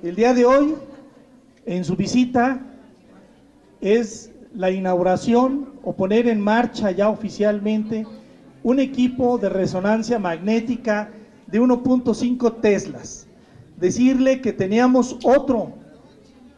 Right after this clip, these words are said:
desde su inicio con una capacidad de cero punto cinco teslas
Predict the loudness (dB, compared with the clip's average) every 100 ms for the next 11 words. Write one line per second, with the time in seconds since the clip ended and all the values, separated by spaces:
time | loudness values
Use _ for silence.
0 | _ -4 -2 -2 -4 -4 0 0 2 0
1 | 0 0 0 0 0 -2 0 -2 -2 -2
2 | 0 0 -2 0 0 0 -2 -4 -4 -6
3 | -4 -4 2 2 2 -2 -6 -8